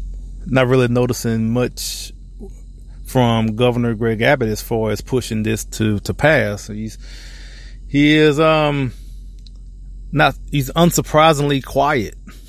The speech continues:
which is <laughs> not surprising. <laughs> Um, you know, but, um, but I don't, I honestly don't know if this is gonna pass or not.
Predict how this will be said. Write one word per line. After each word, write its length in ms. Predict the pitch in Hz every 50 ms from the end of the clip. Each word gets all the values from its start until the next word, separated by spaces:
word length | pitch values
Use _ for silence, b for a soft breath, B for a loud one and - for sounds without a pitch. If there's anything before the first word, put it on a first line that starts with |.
| B B B B
which 300 | 123 117 120 - - -
is 180 | 113 - - -
<laughs> 40 | -
not 460 | 107 113 110 110 107 104 101 - -
surprising. 580 | - 110 101 104 95 95 107 - - 175 139 -
<laughs> 60 | B B B B B B B B B B B B B B B -
Um, 500 | 117 117 113 110 107 104 104 98 95 92 B B B B - - -
you 100 | - 110
know, 240 | 110 107 104 101 104
but, 200 | 104 110 110 107
um, 420 | 107 104 101 101 98 98 95 95 B B B B - - - - - - - - - - - - - - - - -
but 220 | - 123 113 107 - - - B B B B B B B B B B B
I 200 | - 123 135 143
don't, 160 | 143 143 - -
I 220 | 175 180 190 - - -
honestly 520 | 151 151 147 139 - - 143 135 127 123
don't 600 | 117 113 110 - - - - - 120 117 117 117
know 160 | 120 120 117
if 80 | 113 107
this 140 | - 117 -
is 20 |
gonna 240 | - 117 113 110 104
pass 340 | - - 113 110 107 107 -
or 40 | 110
not. 300 | 107 113 113 110 117